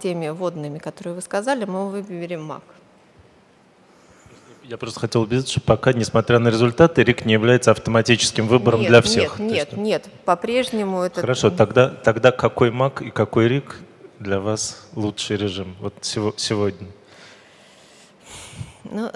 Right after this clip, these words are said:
Speaker 1: тоже такой сложный вопрос. Опять же, в зависимости от состояния на момент трансплантации. Потому что, э, такой режим, как называемый внутри клиники пекинский протокол, это мак. И мы его используем у тяжёлых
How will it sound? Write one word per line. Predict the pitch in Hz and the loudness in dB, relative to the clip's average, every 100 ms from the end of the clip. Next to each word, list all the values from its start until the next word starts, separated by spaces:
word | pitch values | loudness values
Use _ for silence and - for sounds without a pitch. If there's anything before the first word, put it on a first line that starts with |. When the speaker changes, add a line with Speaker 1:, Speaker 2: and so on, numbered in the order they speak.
| 208 | -8
Speaker 1:
тоже | - 214 | -4 -4
такой | 180 170 196 170 165 170 | -4 -4 0 0 0 -4
сложный | - 202 196 | -4 -4 -2
вопрос. | 190 202 208 285 311 - | -2 -2 0 -2 -2 -4
Опять | - 196 247 233 | -4 0 0 0
же, | |
в | 190 | -2
зависимости | 185 233 240 208 196 | -2 -2 -2 -4 -6
от | - 214 | -4 -4
состояния | - 185 196 202 247 208 | -4 -6 -2 0 0 -2
на | |
момент | 190 180 190 214 | -6 -8 -8 -8
трансплантации. | 208 196 214 208 156 - | -10 -6 -4 -2 -4 -6
Потому | - 170 208 240 233 | -8 -2 0 2 0
что, | - - 190 - - - - | -2 -4 -2 -2 -8 -20 -8
э, | - 151 | -2 0
такой | 160 208 254 | 0 2 4
режим, | 247 240 247 196 | 4 2 2 2
как | 185 | -2
называемый | 190 190 214 214 202 190 | -2 -4 0 2 4 2
внутри | 190 202 220 | 0 -2 -4
клиники | 214 220 202 185 196 | -4 -4 -4 -4 -8
пекинский | 214 - 320 320 - 175 | -14 -10 -10 -10 -16 -14
протокол, | 196 - 202 - 160 135 | -12 -8 -10 -8 -12 -10
это | 196 233 | -12 -10
мак. | 226 175 131 - _ _ _ - - - - | -6 -6 -8 -16 _ _ _ -20 -20 -20 -8
И | 180 | -4
мы | 196 269 | 0 2
его | 226 226 | 2 0
используем | 208 - - 277 240 233 190 175 - | -2 -4 -2 -2 0 -2 -2 -4 -8
у | - 233 - - | -4 -2 -4 -8
тяжёлых | - 208 220 254 254 202 170 | -8 -4 0 2 2 0 -4